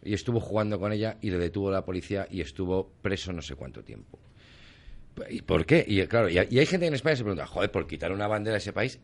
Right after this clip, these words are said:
o sea, cuando ya, desde el principio, el quitar una bandera de tu país y que jueguen con ella, ¿te parece algo normal? O que Francia, que gente se escandalice porque Francia está pi-, pidiendo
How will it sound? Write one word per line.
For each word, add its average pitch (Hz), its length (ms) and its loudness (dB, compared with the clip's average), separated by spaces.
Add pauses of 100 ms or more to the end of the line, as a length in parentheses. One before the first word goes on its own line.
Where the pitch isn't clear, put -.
o - 20 -16
sea, 80 240 -6 (440)
cuando 107 340 2
ya, 110 440 6 (100)
desde 98 340 0
el 101 80 0
principio, 95 640 -2 (320)
el 113 180 4
quitar 113 300 2
una 170 140 4
bandera 160 320 6
de 147 100 8
tu 135 180 2
país 117 560 4
y 95 200 0
que 92 260 -2
jueguen 139 380 2
con 135 180 4
ella, 95 300 0 (240)
¿te 262 120 -8
parece 101 360 0
algo 110 240 4
normal? 101 420 4
O 107 160 4
que 90 100 0
Francia, 104 540 0
que - 100 -8
gente 104 280 -2
se - 80 -4
escandalice 110 500 0
porque 80 240 -4
Francia 120 400 0 (240)
está 107 300 0
pi-, 113 240 0
pidiendo 113 460 2